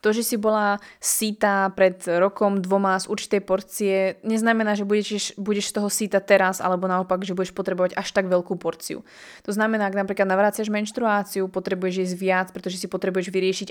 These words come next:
aj apetit v sebe, hormóny apetitu, alebo naopak, e, dostatočného, e, ukazateľa, treba, že máš hlad, alebo naopak, že si sytá,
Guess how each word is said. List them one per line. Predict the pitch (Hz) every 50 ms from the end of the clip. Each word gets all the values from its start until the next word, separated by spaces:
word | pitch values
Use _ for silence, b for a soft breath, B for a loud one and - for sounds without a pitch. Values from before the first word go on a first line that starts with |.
| -
aj | 196 -
apetit | - 185 190 - 214 214 208 190 - -
v | -
sebe, | 185 175 175 175 175
hormóny | 190 202 202 208 208 208 202 -
apetitu, | - 180 175 - 185 180 - 185 180 180 - 180 175 175 175 B B B B
alebo | - 185 175 190 190
naopak, | 185 180 185 190 185 185 185 175 170 175 175 - -
e, | 170 175 170 170 165 170
dostatočného, | 170 196 180 - - 185 196 185 - - 196 190 190 190 190 175 175 165
e, | 170 B B B B B _ -
ukazateľa, | 185 185 180 - 202 - 214 208 190 185 196 196 190 - 196 185 185 175 175
treba, | - 185 180 180 180
že | 175
máš | 180 170 180 202 -
hlad, | 208 214 208 208 208 190 185
alebo | 185 185 175 185
naopak, | 180 175 170 180 - 202 196
že | 196
si | 190 185 - 208
sytá, | - - 220 202 190 - 190 180 175 190